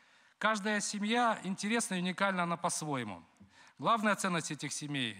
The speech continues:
это чувство патриотизма, сохранение и передача из поколения в поколение духовных, нравственных ценностей, основанных на уважении и любви к старшим.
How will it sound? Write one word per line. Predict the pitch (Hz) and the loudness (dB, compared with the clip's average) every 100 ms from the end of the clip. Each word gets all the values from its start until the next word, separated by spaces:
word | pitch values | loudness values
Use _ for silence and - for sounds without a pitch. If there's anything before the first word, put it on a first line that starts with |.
| 104 | -12
это | 135 151 | -6 -4
чувство | - 202 - | -2 -4 -4
патриотизма, | 131 143 143 135 - 190 180 160 - - - - - | -2 -2 0 -2 -2 -2 0 -2 -6 -20 -20 -20 -12
сохранение | - 147 185 202 220 185 | -4 0 2 2 2 2
и | |
передача | 180 175 175 185 160 | -2 -2 0 0 0
из | 143 | -2
поколения | 175 165 180 180 147 | -4 -2 -2 0 0
в | |
поколение | - 151 170 160 143 | -2 -4 -4 -2 -2
духовных, | 131 156 180 143 135 156 | -2 -2 -2 -2 -4 -2
нравственных | 160 156 131 127 | -2 -2 -4 -6
ценностей, | - 196 185 165 160 | -4 -2 0 -2 -4
основанных | 151 151 175 156 147 143 | -4 -2 0 0 0 0
на | 147 | 0
уважении | 143 151 160 190 135 | 0 0 0 2 2
и | 127 | 0
любви | 131 123 | -2 -6
к | 147 | -8
старшим. | - - 107 - | -6 -4 -4 -4